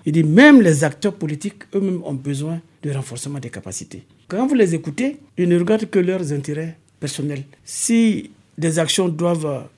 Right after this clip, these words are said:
mettre en ruine les institutions, il n'y a plus de démocratie. Pour moi, cela est extrêmement important. Donc, nous interpellons les acteurs politiques.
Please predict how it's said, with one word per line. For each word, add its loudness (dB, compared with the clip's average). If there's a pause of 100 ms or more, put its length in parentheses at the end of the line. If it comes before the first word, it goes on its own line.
mettre -4
en 0
ruine 4 (240)
les 0
institutions, -4 (340)
il -8
n'y -6
a -6
plus -8
de -2
démocratie. -4 (160)
Pour -8
moi, -2
cela -6
est -6
extrêmement -4
important. -6 (400)
Donc, -2
nous 2
interpellons 0
les 0
acteurs -4
politiques. -6